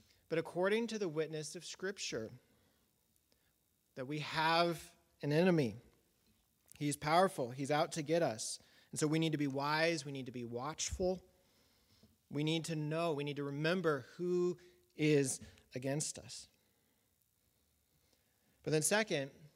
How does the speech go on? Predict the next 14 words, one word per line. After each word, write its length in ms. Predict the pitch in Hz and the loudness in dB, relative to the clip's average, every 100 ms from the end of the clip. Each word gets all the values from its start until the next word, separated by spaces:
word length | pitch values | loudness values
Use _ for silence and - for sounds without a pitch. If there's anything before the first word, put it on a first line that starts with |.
| _ _ _ - - _ _ _ _ _ _ _ _ 139 | _ _ _ -20 -20 _ _ _ _ _ _ _ _ -2
we 140 | 147 | 4
also 600 | 175 226 - 165 139 143 - - _ _ | 4 4 2 0 0 -4 -10 -20 _ _
prepare 600 | - 156 - 160 165 180 | -12 -12 -4 0 2 0
for 200 | 170 - | -2 -8
suffering 680 | 151 165 147 - 131 123 127 - _ _ _ _ _ _ _ _ _ _ | -4 -2 -2 -2 -4 -4 -6 -10 _ _ _ _ _ _ _ _ _ _
by 140 | 147 156 | 6 6
remembering 580 | 170 170 170 165 151 127 - | 8 6 4 2 0 -6 -4
who 400 | 180 165 165 170 | 0 4 2 0
is 400 | 147 131 127 113 - - - | -2 -4 -6 -10 -14 -20 -4
for 280 | 160 156 104 | 0 0 -2
us. 440 | 85 - - - _ _ _ _ _ - - _ _ - | -6 -14 -14 -16 _ _ _ _ _ -20 -20 _ _ -4
And 80 | 165 | 0
this 120 | 233 | 2
is 340 | 247 160 - | 2 -2 -8